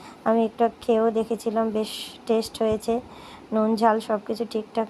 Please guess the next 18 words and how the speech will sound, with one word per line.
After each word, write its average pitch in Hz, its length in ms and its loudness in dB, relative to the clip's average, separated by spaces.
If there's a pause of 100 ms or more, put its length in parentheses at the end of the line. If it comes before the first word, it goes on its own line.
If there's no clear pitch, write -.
মতো। 214 180 0
আর 208 140 4 (100)
এই 220 80 2
দেখো 220 220 0 (120)
ছোট্ট 214 200 -6 (120)
সোনামণির 220 540 2
এই 208 40 0
যে 208 100 -2 (100)
ভিডিওটা, 214 400 2 (640)
দেখো 214 160 4
ছোট্ট 214 260 -6
সোনামণি 220 540 0
খাচ্ছে। 220 300 2 (140)
এমনি 233 240 4
সময় 233 260 6
ওর 220 180 4
মা 220 120 8
ওকে 214 180 2